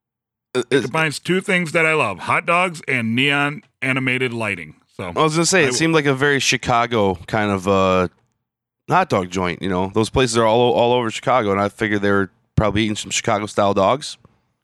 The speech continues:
Speaker 2: Yeah, maybe. Well, that's probably what explains my affinity for, <laughs> for that kind of setup.
Speaker 1: <laughs> I do love me some Chicago style dogs. But this
Speaker 2: Yeah.
Speaker 1: goes back to the pwop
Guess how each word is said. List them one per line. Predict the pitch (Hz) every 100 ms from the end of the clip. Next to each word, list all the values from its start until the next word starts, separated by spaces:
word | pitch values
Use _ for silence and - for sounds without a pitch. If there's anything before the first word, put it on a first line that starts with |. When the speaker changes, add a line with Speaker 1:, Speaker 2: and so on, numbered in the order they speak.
| _ _
Speaker 2:
Yeah, | - 151 240 113
maybe. | 131 160 190 147
Well, | 156
that's | 165 156 -
probably | 156 151
what | 143 143
explains | 131 - 135 135
my | 135
affinity | 127 117 139 139 104 98
for, | - 110 107
<laughs> | - - - - - -
for | - 147
that | 156 -
kind | 139 143
of | 117
setup. | - 131 117 - 113 120 - - -
Speaker 1:
<laughs> | 143 151 - -
I | 98 113
do | 110 123
love | 117 113
me | 113
some | 110
Chicago | 104 - 104 101
style | - 101
dogs. | 95 101 92 87 - _ _ _ _
But | 143 113
this | 135 220 202 139 - -
Speaker 2:
Yeah. | _ _ _ _
Speaker 1:
goes | 143 139 123
back | 139 131 127
to | - 123
the | 104
pwop | - - 113 117 -